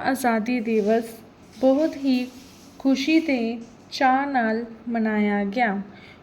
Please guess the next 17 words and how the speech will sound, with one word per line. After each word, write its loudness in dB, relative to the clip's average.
ਉੱਥੇ 2
ਹੀ -2
ਅੱਜ 0
ਆਜ਼ਾਦੀ 0
ਦੇ 0
ਸ਼ੁਭ -2
ਮੌਕੇ -2
'ਤੇ -4
ਹਰ 2
ਵਾਰ 2
ਦੀ -2
ਤਰ੍ਹਾਂ -2
ਇਸ 0
ਵਾਰ 4
ਵੀ 0
ਪੰਦਰਾਂ 4
ਅਗਸਤ 2